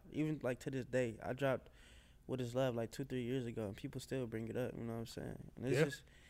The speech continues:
Speaker 1: it's crazy now 'cause, like, I think most artists do this, though. Like, they li-, listen to their old music and think it's trash 'cause I, you know, think it, like, "I coulda did so much better."
Speaker 2: Right.
Speaker 1: But, like,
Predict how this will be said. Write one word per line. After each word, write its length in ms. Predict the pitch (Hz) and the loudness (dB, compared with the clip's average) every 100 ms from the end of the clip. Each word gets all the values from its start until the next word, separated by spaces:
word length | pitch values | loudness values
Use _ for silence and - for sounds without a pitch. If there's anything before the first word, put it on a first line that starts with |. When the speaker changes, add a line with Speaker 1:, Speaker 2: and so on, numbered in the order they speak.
| - - | -14 0
Speaker 1:
it's 120 | 175 | 2
crazy 360 | - 175 165 135 | 8 10 10 6
now 260 | 139 143 | 6 6
'cause, 220 | 135 131 | 4 0
like, 200 | 117 107 - | 0 -2 0
I 100 | 110 | 2
think 220 | 190 147 | 4 6
most 200 | 135 139 | 6 4
artists 280 | 90 123 120 | 2 -2 -2
do 120 | 127 | -2
this, 160 | 123 120 | -2 0
though. 180 | 123 123 | 2 2
Like, 180 | 120 | 2
they 120 | 113 123 | 2 0
li-, 220 | 123 107 | 0 -2
listen 280 | 117 - - | -4 -6 -6
to 80 | - | -4
their 140 | 113 101 | -2 0
old 200 | 110 113 | -2 -4
music 200 | 110 110 | -8 -8
and 120 | 107 | -8
think 160 | 104 - | -8 -8
it's 120 | 98 | -10
trash 520 | - 110 110 123 - - | -4 -2 0 -2 -8 -6
'cause 120 | 110 | 2
I, 180 | 131 117 - - | 2 2 -4 -12
you 80 | 80 | -12
know, 100 | - - | -12 -14
think 160 | - - | -14 -12
it, 80 | |
like, 360 | - - - - | -14 -16 -16 -10
"I 40 | - | -8
coulda 200 | - 120 | -4 -4
did 200 | 117 110 | -4 -4
so 160 | 127 | -4
much 180 | 127 120 - | -2 -4 -2
better." 260 | 127 135 120 - - | 2 2 0 -6 2
Speaker 2:
Right. 340 | 123 110 104 101 - | 4 6 2 -6 0
Speaker 1:
But, 80 | 127 | 2
like, 200 | 120 | 2